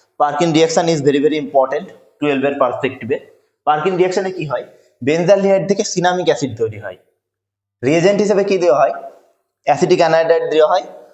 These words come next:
আর হচ্ছে কার্বক্সিলিক অ্যাসিডের সল্ট দেওয়া হয়, কার্বক্সিলিক অ্যাসিডের সল্ট দেওয়া হয়। তো বেনজালডিহাইড নিয়েছি, তার সঙ্গে অ্যাসিটিক অ্যানহাইড্রাইড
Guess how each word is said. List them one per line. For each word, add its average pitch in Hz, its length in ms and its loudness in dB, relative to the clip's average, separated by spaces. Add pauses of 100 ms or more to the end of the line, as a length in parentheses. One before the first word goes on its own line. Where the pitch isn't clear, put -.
(120)
আর 135 140 4
হচ্ছে - 240 0
কার্বক্সিলিক 143 500 0
অ্যাসিডের 147 300 -2 (400)
সল্ট 143 420 0 (100)
দেওয়া 104 200 0
হয়, 95 140 -4 (140)
কার্বক্সিলিক 139 460 0
অ্যাসিডের 135 280 0 (560)
সল্ট 127 320 0
দেওয়া 107 180 -2
হয়। 95 140 -6 (500)
তো 151 60 2 (280)
বেনজালডিহাইড 175 540 2
নিয়েছি, 175 300 -4
তার 165 200 -4
সঙ্গে 147 180 -2
অ্যাসিটিক 165 340 -4
অ্যানহাইড্রাইড 160 400 2